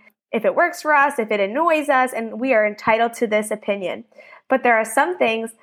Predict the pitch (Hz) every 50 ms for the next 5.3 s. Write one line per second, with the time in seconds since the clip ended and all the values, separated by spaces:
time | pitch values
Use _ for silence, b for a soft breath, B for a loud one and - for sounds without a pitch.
0 | _ - 240 233 233 214 226 220 - - 247 226 214 220 214 214 220 202 208 208
1 | - - 202 196 - - - _ - 226 220 233 226 226 220 254 294 262 247 240
2 | 262 254 214 208 208 208 _ _ - 214 208 240 214 247 233 233 240 254 240 247
3 | - - 254 247 254 269 262 254 240 226 226 220 214 208 214 - 240 220 214 214
4 | 214 202 180 170 185 - 190 - - 185 190 185 196 190 190 - - - - -
5 | 254 254 - - -